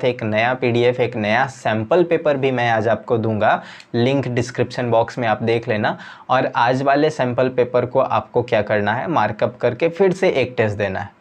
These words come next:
and then after इसका भी मैं फिर आंसर रिलीज करूंगा as a वीडियो फॉर्मेट, वीडियो के फॉर्मेट में मैं बना करके दूंगा। तो आपको रेगुलर ये तीन चार वीक अगर लगातार ये ऐसा कुछ प्रैक्टिस हो जाए, तो this will help you more than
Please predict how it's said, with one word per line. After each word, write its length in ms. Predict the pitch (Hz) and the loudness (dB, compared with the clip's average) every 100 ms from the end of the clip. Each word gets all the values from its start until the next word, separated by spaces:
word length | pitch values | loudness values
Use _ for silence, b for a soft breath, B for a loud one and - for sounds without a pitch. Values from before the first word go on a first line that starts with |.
| 113 | -4
and 420 | 113 104 113 110 | -2 -2 -4 0
then 420 | 143 160 - 131 | 2 0 0 -2
after 220 | 127 151 | 0 0
इसका 300 | 139 127 156 | 0 0 0
भी 120 | 151 156 | 2 2
मैं 160 | 151 | 0
फिर 340 | 151 156 156 - | 0 0 -2 -4
आंसर 360 | 131 143 151 147 | -2 0 0 0
रिलीज 380 | 147 143 147 131 | 2 2 0 2
करूंगा 440 | 139 143 143 143 | 2 2 0 -2
as 180 | - 113 | 0 0
a 80 | 120 | 2
वीडियो 360 | 120 131 127 139 | 2 2 2 2
फॉर्मेट, 400 | 135 131 131 120 | 2 2 2 0
वीडियो 300 | 120 123 123 | 0 2 2
के 120 | 131 | 0
फॉर्मेट 380 | 127 123 123 127 | 0 0 0 -2
में 140 | 127 | -2
मैं 180 | 123 117 | -2 0
बना 260 | 104 107 | 0 0
करके 300 | 117 120 120 | 0 -2 0
दूंगा। 320 | 117 117 117 117 B B B B | -2 -2 -6 -10 B B B B
तो 60 | 165 | 0
आपको 540 | - - - - 165 | 2 2 0 0 4
रेगुलर 580 | 156 147 127 143 170 185 | 4 4 4 4 6 6
ये 480 | 170 143 160 151 - - | 4 4 4 2 -2 0
तीन 280 | 151 160 170 | 2 4 2
चार 320 | 180 160 180 | 2 2 2
वीक 440 | 147 151 156 - - | 4 2 2 -4 -2
अगर 260 | 127 139 | 2 2
लगातार 560 | 139 123 131 127 131 139 | 2 2 2 2 2 2
ये 60 | 143 | 2
ऐसा 300 | 127 120 135 | 2 2 0
कुछ 220 | 143 - | -2 -4
प्रैक्टिस 540 | - 120 120 180 165 | 0 0 2 0 2
हो 100 | 107 | 0
जाए, 360 | 98 101 151 208 B B | 2 2 2 0 B B
तो 100 | 143 | 0
this 200 | 123 131 | 2 2
will 280 | 135 160 202 | 0 2 2
help 460 | 180 139 139 151 165 | 2 0 2 2 2
you 200 | 151 160 | 4 4
more 580 | 156 123 120 143 170 180 | 4 4 2 4 4 4
than 420 | 143 113 117 | 2 2 0